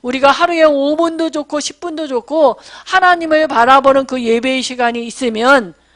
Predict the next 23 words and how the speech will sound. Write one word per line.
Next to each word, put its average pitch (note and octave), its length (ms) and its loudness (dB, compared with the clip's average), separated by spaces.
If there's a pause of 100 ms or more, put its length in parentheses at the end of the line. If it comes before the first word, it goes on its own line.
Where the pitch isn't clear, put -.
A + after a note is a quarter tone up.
(200)
정시 B3+ 560 0
기도의 C4+ 360 0
시간이 A#3+ 400 -2
있으면 A3+ 600 -2 (280)
그거 C#4 240 2
하는데 D#4 500 2
뭐가 C4+ 260 6
임해요? C4 440 2 (360)
하나님의 D#4 800 4
나라 A#3 560 4
보좌가 A3 640 4
임한다고요. F3+ 760 -10
눈에 A#3 240 -4
안 F#3+ 240 -2
보이는데. G#3 920 -2 (400)
그죠? C#4 440 4 (280)
그래서 C4 260 2
하나님의 D4+ 680 4
나라 C4 480 6
보좌는 C4 600 2 (760)
어떻게 B3+ 300 -4
생겼어요? C#4 680 0 (380)
여기 A#3+ 520 0